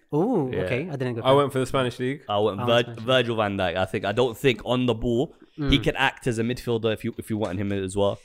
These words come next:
Speaker 2: But then that said, I was, I was tied between him and Ramos because Ramos can score, but then my midfielders and strikers don't need any
Speaker 1: Yeah.
Speaker 2: support.
Speaker 3: So let me tell you my issue with Van Dijk.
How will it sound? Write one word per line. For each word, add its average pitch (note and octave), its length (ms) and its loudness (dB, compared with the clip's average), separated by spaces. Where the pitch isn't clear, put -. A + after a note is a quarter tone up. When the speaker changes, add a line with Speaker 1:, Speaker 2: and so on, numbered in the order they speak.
Speaker 2:
But B2+ 120 4
then C#3+ 180 10
that C#3 140 6
said, C#3+ 240 2
I B2 60 6
was, A2+ 300 0
I E2+ 200 -8
was A2 160 -6
tied C3 260 -2
between A2 280 -8
him A2+ 120 -4
and G2 140 -6
Ramos G2 400 -6
because F#2 260 -12
Ramos A2+ 280 -4
can G2+ 100 -6
score, A2 400 0
but A#2 140 2
then C#3 140 6
my C3+ 80 8
midfielders C#3+ 520 4
and B2 100 0
strikers A2+ 680 0
don't B2 240 4
need B2+ 240 2
any A2 120 2
Speaker 1:
Yeah. G#2+ 60 -2
Speaker 2:
support. A2+ 340 0
Speaker 3:
So - 120 -12
let C#3 140 -2
me E3 100 2
tell F3 180 0
you D3 380 2
my C#3+ 340 4
issue C#3 280 -2
with A2+ 100 -2
Van A2+ 180 -2
Dijk. G#2+ 220 -2